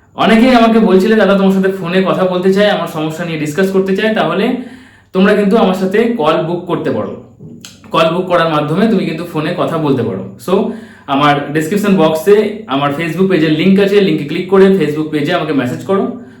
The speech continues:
কল বুক বলে মেসেজ করবে, আমি তোমাকে বাকি প্রসেসটা ওখানে বলে দেবো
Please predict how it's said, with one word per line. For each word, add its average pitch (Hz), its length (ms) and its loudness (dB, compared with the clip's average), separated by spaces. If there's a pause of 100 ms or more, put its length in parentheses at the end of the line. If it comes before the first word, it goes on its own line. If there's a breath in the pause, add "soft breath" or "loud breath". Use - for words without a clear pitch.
কল 160 200 2
বুক 202 280 -2
বলে 185 200 0
মেসেজ 156 220 -4
করবে, 208 200 4
আমি 202 140 2
তোমাকে 156 220 -2
বাকি 139 280 0
প্রসেসটা 143 360 -6
ওখানে 139 220 -2
বলে 147 200 0
দেবো 233 320 0